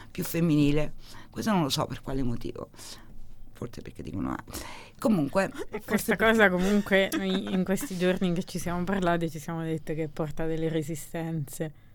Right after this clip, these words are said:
Speaker 3: Eh.
Speaker 2: Però,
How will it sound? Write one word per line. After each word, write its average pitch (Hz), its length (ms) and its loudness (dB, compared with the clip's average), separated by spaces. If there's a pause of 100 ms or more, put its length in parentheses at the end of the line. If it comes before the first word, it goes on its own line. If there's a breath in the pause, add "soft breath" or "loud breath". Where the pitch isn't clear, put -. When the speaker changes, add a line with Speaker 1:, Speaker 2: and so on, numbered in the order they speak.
(340 soft breath)
Speaker 3:
Eh. 160 140 -10 (2500 loud breath)
Speaker 2:
Però, 220 600 10